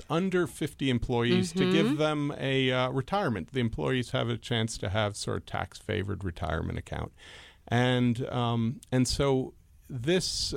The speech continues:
Speaker 1: deadline has now been extended into March.
Speaker 2: Well, it has to be extended a lot and a lot because, and wait, let's just say there's a flip side of it, which is for the very first time, people had more money taken out of their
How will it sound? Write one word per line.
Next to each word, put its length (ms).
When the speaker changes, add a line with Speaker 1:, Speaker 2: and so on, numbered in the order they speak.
Speaker 1:
deadline 560
has 220
now 160
been 160
extended 560
into 240
March. 540
Speaker 2:
Well, 100
it 100
has 240
to 80
be 140
extended 500
a 80
lot 300
and 120
a 60
lot 320
because, 540
and 180
wait, 300
let's 180
just 180
say 140
there's 220
a 40
flip 240
side 280
of 100
it, 160
which 200
is 100
for 120
the 80
very 240
first 360
time, 460
people 300
had 180
more 200
money 280
taken 400
out 160
of 160
their 400